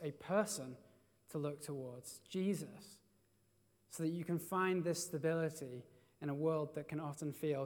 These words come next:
chaotic and out of our control. And he's saying, "Come back to me. Come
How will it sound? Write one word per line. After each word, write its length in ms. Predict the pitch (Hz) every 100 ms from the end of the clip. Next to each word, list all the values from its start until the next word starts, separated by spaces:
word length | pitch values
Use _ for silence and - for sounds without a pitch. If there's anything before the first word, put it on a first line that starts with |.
| 135
chaotic 680 | - 156 147 - 139 - - -
and 120 | 147
out 220 | 151 147 143
of 100 | 139
our 120 | 131
control. 500 | - 127 - 139 131 - _ _ _ _ _ _ _ _ _ _ _ _ _ _ _ _ _ _ 147
And 80 |
he's 140 | 156 156
saying, 420 | 180 156 151 147 - -
"Come 220 | - 185
back 280 | 170 165 156
to 100 | -
me. 300 | 143 127 135 - -
Come 280 | 175 170